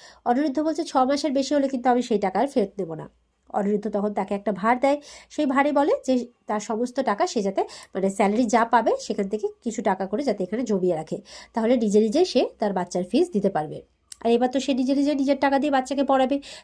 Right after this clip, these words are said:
তাহলে মাথা উঁচু করে চলবে, কারো কাছে কোনো কথা শুনবে না, এই সমস্ত কথা বলে গেছে। তো বাচ্চাটা বলছে যে, আহ, "দেখলে তো কত সুন্দর স্কুলে ভর্তি করিয়ে দিল, তুমি তো ওই স্কুলে নিয়ে গেছিলে ভর্তি করাতে,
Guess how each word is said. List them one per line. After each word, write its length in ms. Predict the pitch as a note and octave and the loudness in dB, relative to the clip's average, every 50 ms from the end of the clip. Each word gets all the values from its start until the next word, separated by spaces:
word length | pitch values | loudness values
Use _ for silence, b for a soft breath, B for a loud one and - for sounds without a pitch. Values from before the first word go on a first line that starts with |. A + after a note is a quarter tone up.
| B | B
তাহলে 220 | - G3+ G3+ G3 G3 | -4 -2 0 0 0
মাথা 260 | G3 F#3+ G3 A3+ A#3+ | -2 -2 2 4 4
উঁচু 200 | A#3+ A#3+ C4+ C4 | 4 4 2 2
করে 160 | C#4 C#4 C#4 | 4 4 4
চলবে, 340 | C#4 C#4 C4 B3 C4 C4 - | 4 2 2 4 4 2 0
কারো 280 | - - F#3+ F3+ F#3 | 0 -2 -2 -2 0
কাছে 180 | F#3 F#3+ G3 G#3 | -2 -2 -4 -2
কোনো 160 | G#3 G3+ G#3 | -2 -2 -2
কথা 200 | G#3+ A3 G#3+ A#3+ | 0 0 -2 -2
শুনবে 300 | A#3 - B3+ A#3 B3 B3 | -2 -2 -2 0 0 0
না, 160 | A#3+ B3 C4 - - | 0 0 -4 -6 -8
এই 100 | - E4 | -8 -6
সমস্ত 340 | - E4 B3+ A3+ G#3 - G3 F#3+ | -4 -4 -4 -4 -4 -6 -6 -6
কথা 220 | F3 - D4 F#4 | -4 -4 -2 0
বলে 200 | E4+ A#3+ F#3+ F3 | 0 0 0 0
গেছে। 260 | D3+ D3+ D3+ - D3+ - _ _ _ _ _ _ _ _ _ _ _ _ _ _ _ _ - | -2 -4 -6 -8 -12 -12 _ _ _ _ _ _ _ _ _ _ _ _ _ _ _ _ -6
তো 80 | B3 | -2
বাচ্চাটা 360 | G#3+ A3 G#3 G3+ - A#3+ C4+ B3+ | 0 0 0 0 -2 -2 2 4
বলছে 320 | C4 C4 C4 C4 D#4 D4 | 4 4 4 2 0 2
যে, 220 | B3 C#4+ C#4+ C#4+ C#4+ B B B B B B B | 4 4 2 2 0 B B B B B B B
আহ, 200 | G#3+ A3 A3 G#3+ | 4 4 4 4
"দেখলে 240 | G#3+ C#4 C#4 F4+ | 4 2 2 2
তো 100 | F#4 G4+ | 0 0
কত 200 | - B3+ A#3+ A#3+ | 2 2 2 2
সুন্দর 300 | C4+ C4 D4 C4+ C#4+ D4+ | 2 0 0 -2 0 -2
স্কুলে 280 | C#4 C#4 - - C4+ C#4 | -2 -4 -2 0 2 4
ভর্তি 280 | A#3 B3 B3 B3 C#4 B3+ | 4 4 2 2 0 0
করিয়ে 220 | C4+ C4+ C4+ C4+ | 2 2 2 4
দিল, 160 | C#4+ C4+ E4 A4 A#4 B B B _ _ _ _ _ _ _ _ _ - | 2 2 2 2 0 B B B _ _ _ _ _ _ _ _ _ -10
তুমি 60 | D#4 D4 | 0 2
তো 80 | F4 | 4
ওই 140 | E4+ D#4 D#4 | 4 4 2
স্কুলে 300 | D4 - - E4+ G4 G4+ G4+ | 0 -2 0 2 2 4 6
নিয়ে 120 | D#4+ C4+ A3 | 6 6 6
গেছিলে 260 | G3+ G3 G3+ G3 G3 | 4 2 2 0 0
ভর্তি 280 | F#3 G3 F#3+ - G#3 | 2 0 0 0 -2
করাতে, 360 | G3 - F3 E3+ F3 - F3+ | 0 0 0 -2 -2 -4 -8